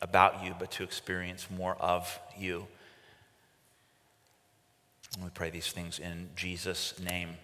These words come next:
Amen. Amen. We were praying in the car on our way here this morning, as we normally do, me and my family.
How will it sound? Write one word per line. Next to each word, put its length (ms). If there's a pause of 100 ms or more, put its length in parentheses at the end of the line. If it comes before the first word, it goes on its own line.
(1200)
Amen. 360 (1700)
Amen. 400 (1500)
We 160
were 180
praying 640
in 140
the 80
car 460
on 100
our 40
way 220
here 160
this 260
morning, 400 (640)
as 160
we 80
normally 380
do, 320 (120)
me 100
and 80
my 120
family. 500